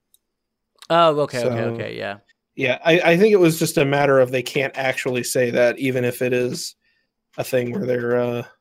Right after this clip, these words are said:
Speaker 1: Yeah, they're affiliated with them because they're using their forums, but they're not actually their partners, 'cause that would imply revenue, I think.
Speaker 2: Yeah, yeah. Or at least that it would,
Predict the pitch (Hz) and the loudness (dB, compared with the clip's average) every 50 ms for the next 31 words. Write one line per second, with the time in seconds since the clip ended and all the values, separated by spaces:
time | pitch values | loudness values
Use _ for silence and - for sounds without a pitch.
0 | _ _ _ _ _ _ _ _ _ _ _ _ _ _ _ 156 160 156 143 147 | _ _ _ _ _ _ _ _ _ _ _ _ _ _ _ -2 -2 0 0 2
1 | 170 175 160 151 - - - 208 214 202 196 180 160 147 139 127 127 127 120 123 | 2 2 0 0 -2 -4 -2 0 2 2 2 0 0 0 -2 -2 -4 -8 -8 -6
2 | 131 127 - - 135 127 123 123 127 120 - 127 117 120 123 117 120 117 120 120 | -8 -8 -6 -8 -8 -8 -8 -8 -10 -12 -12 -12 -8 -6 -4 -4 -4 -6 -8 -10
3 | 110 113 110 110 107 104 - - 135 131 120 113 104 101 - - - 117 101 123 | -10 -10 -10 -12 -12 -10 -8 -6 -4 -4 -4 -6 -8 -12 -14 -12 -10 -8 -8 -8
4 | 120 120 117 117 113 104 107 _ _ _ _ _ _ _ _ _ _ _ _ _ | -8 -6 -6 -6 -6 -6 -8 _ _ _ _ _ _ _ _ _ _ _ _ _
5 | _ _ - 165 165 165 - - - 160 143 143 135 123 123 120 - 139 143 139 | _ _ 0 0 0 0 0 -4 -8 -6 -6 -6 -4 -4 -6 -6 -4 -2 -2 -2
6 | 139 151 151 143 - - 131 - 123 120 120 117 117 113 110 110 - - 117 110 | -4 -6 -10 -12 -12 -14 -8 -6 -4 -4 -4 -4 -4 -6 -8 -10 -10 -8 -6 -6
7 | 110 107 107 107 110 113 113 113 120 120 120 120 - _ _ _ _ _ 196 _ | -6 -6 -8 -8 -10 -10 -12 -12 -12 -14 -14 -16 -18 _ _ _ _ _ _ _
8 | _ - 113 - - 131 131 - _ - - 110 110 104 98 - - - - - | _ -18 -18 -12 -10 -12 -12 -10 _ -8 -8 -6 -6 -8 -10 -12 -14 -16 -18 -20
9 | _ _ _ _ _ _ _ _ _ - 120 120 110 107 104 104 104 110 - - | _ _ _ _ _ _ _ _ _ -12 -8 -6 -6 -6 -6 -8 -10 -12 -14 -18
10 | _ _ _ _ _ _ _ _ _ _ _ _ _ _ _ _ - 131 123 123 | _ _ _ _ _ _ _ _ _ _ _ _ _ _ _ _ 2 4 6 6
11 | 123 117 123 127 123 120 123 - 127 117 113 113 107 120 123 104 120 120 117 113 | 4 4 2 0 0 0 -2 0 0 0 0 0 -2 -4 -4 -2 -2 -2 -2 -4
12 | - - | -6 -10